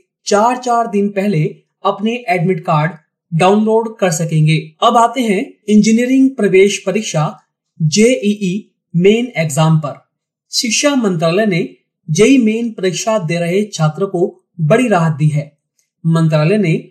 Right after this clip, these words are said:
शैक्षणिक वर्ष दो हज़ार इक्कीस दो हज़ार बाईस के लिए जेई मेन को लेकर बारहवीं में पचहत्तर फीसदी अंकों की पात्रता संबंधी नियम को हटा दिया है। कोविड नाइनटीन की स्थिति को देखते हुए मंत्रालय ने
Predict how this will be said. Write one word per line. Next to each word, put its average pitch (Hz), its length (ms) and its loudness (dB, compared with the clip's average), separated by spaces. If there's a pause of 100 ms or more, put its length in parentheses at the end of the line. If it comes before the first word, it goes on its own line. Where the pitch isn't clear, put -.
(200)
शैक्षणिक 202 600 -2
वर्ष 190 400 -2
दो 165 220 0
हज़ार 160 260 0
इक्कीस 170 480 -4
दो 151 220 -2
हज़ार 160 340 2
बाईस 147 340 -2
के 160 120 -2
लिए 147 300 -2 (440)
जेई 196 400 2
मेन 233 340 -6 (400)
को 196 80 6
लेकर 190 400 2 (280)
बारहवीं 156 420 2
में 208 280 0 (360)
पचहत्तर 202 460 -2
फीसदी 175 420 -2 (180)
अंकों 165 280 2
की 214 200 0 (220)
पात्रता 175 460 0 (280)
संबंधी 185 560 0
नियम 165 280 0
को 180 160 -6
हटा 147 280 -4
दिया 143 200 -6
है। 156 160 0 (480)
कोविड 208 360 4
नाइनटीन 170 460 0
की 220 220 -6
स्थिति 202 320 -4
को 208 200 0
देखते 156 360 0
हुए 208 160 0
मंत्रालय 151 520 -2
ने 151 140 0